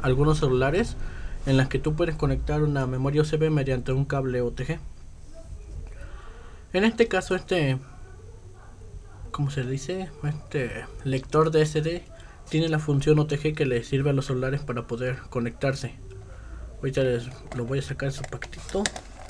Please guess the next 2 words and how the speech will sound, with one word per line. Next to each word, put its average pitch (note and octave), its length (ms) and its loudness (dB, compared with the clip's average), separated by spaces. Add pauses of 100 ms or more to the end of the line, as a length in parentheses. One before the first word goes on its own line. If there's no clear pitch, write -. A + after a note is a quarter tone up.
(1120)
para B2+ 140 -6
enseñárselos. C3 880 -2